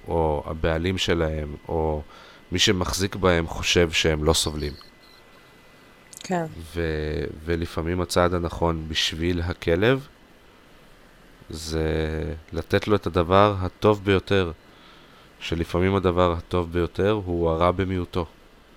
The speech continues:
Speaker 2: זה להיפרד ממנו.
Speaker 1: כן.
Speaker 2: כן?
Speaker 1: כן.
Speaker 2: כן. ו-
Speaker 1: עם כל הקושי שיש בזה.
Speaker 2: ויש.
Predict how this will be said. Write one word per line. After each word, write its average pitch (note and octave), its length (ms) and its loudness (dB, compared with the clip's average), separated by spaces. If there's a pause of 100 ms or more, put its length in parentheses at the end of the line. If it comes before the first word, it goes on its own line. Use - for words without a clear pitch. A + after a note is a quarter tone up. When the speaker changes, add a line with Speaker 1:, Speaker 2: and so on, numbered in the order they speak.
(500)
Speaker 2:
זה F#3 140 -8
להיפרד D3+ 480 -4
ממנו. D#3+ 280 -6 (320)
Speaker 1:
כן. D3 240 0
Speaker 2:
כן? F#3+ 200 -4 (360)
Speaker 1:
כן. A#2+ 180 -4 (160)
Speaker 2:
כן. F3 160 -4 (880)
ו- F3 240 0 (540)
Speaker 1:
עם G#2 140 -2
כל A#2 220 8
הקושי F2 360 0
שיש C#2 300 -6
בזה. C2+ 240 -14 (1900)
Speaker 2:
ויש. F3 680 4